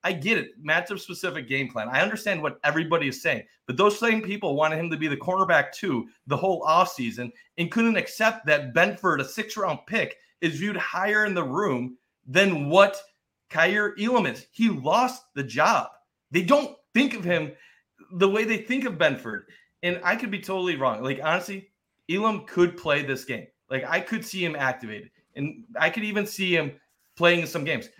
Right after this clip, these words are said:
But when we're talking about matchups, you guys are all talking about potential. Like, you're not, he's not, he hasn't played well. Like,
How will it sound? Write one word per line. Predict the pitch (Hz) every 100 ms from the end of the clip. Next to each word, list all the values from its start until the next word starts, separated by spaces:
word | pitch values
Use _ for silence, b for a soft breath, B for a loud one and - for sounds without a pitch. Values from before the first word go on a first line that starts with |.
| b b -
But | 160
when | 220 254
we're | 262
talking | 240 262 262
about | 240
matchups, | 175 196 233 208 143 - - _ _ _ _ _ _ _ 151
you | 226
guys | 262 247
are | 240
all | 208 214
talking | 220 226 233
about | 208 196 196
potential. | 165 - - 151 202 233 - 185 117 - _ _
Like, | 151 170 165
you're | 220
not, | 269 262 - _ _ _ _ _ - - - -
he's | 208 247 185
not, | 190 254 277 - -
he | 208 214
hasn't | 247 269 262 -
played | 165 240 277
well. | 220 208 143 - - _ _ _ _ -
Like, | 226 240 -